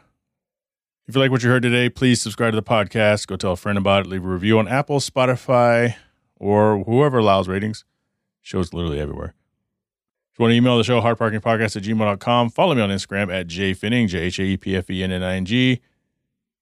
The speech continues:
Join the Hard Parking Violations Facebook group. Excited we're over three hundred people.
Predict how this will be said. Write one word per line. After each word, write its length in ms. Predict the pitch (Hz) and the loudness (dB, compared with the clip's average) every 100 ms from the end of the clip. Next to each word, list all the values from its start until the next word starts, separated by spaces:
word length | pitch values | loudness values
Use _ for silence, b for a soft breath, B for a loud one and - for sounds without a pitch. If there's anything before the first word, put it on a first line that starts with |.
| _ _ | _ _
Join 180 | - 117 | -2 0
the 80 | 107 | 2
Hard 160 | 110 | 0
Parking 260 | 113 107 110 | 0 0 2
Violations 480 | 107 107 104 101 87 | 0 0 -2 -4 -4
Facebook 400 | 104 104 - 90 | -2 -2 -6 -8
group. 320 | 95 104 104 _ _ _ _ _ _ | -4 -4 -4 _ _ _ _ _ _
Excited 400 | - - 107 107 | -12 -2 2 4
we're 140 | 104 | 4
over 140 | 104 90 | 4 2
three 180 | - 104 | -2 0
hundred 200 | 101 95 | 0 -2
people. 400 | 104 117 113 | -2 0 -2